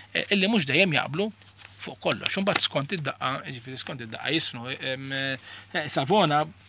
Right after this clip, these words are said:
biex ikabbar anke l-popolarità tiegħu, meta aktar il-qudiem fis-snin disajn u mill-kwistjoni ta' żwiġijiet imħalta, essenzjalment jieħu l-pożizzjoni tal-isqof mija fil-mija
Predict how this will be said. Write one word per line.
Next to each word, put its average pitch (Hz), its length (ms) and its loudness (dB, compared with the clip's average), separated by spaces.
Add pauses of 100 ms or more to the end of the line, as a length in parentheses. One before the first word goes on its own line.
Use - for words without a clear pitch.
biex 151 220 2
ikabbar 147 420 4
anke 156 160 -4
l-popolarità 143 640 -2
tiegħu, 156 320 0 (500)
meta 156 300 2
aktar 160 260 0
il-qudiem 151 480 -2
fis-snin 139 320 -4
disajn 143 400 0
u 147 80 -2
mill-kwistjoni 139 400 0
ta' 139 80 4
żwiġijiet 147 400 4
imħalta, 139 440 2 (640)
essenzjalment 160 680 4
jieħu 147 220 4
l-pożizzjoni 143 680 2
tal-isqof 160 600 0
mija 151 280 4
fil-mija 127 500 -2